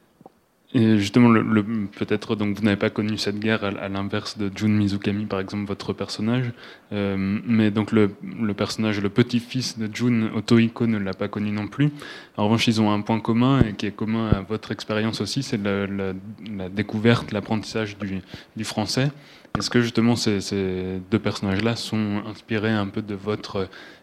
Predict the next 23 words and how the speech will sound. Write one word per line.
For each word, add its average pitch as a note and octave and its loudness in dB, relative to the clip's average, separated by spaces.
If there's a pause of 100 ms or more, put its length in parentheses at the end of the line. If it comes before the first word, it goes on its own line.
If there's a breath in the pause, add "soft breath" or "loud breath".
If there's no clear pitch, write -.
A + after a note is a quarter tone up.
expérience ? A#2 2
On G#2 0
leur G2+ 4
dit A2 2
à G#2 4
chacun A2 0
qu'ils G#2 -10
parlent G2+ 0
très - 4
bien A2 0
le A2 0
français, A#2+ -4 (460 loud breath)
euh, G2+ 0
alors G2+ -2
que, - -2
par G2 2
exemple, G2 0 (680 loud breath)
Otohiko G#2+ 2
l'a G#2 6
appris G#2+ 0
à G2 0
l'université F#2+ -4
tardivement. A2 -2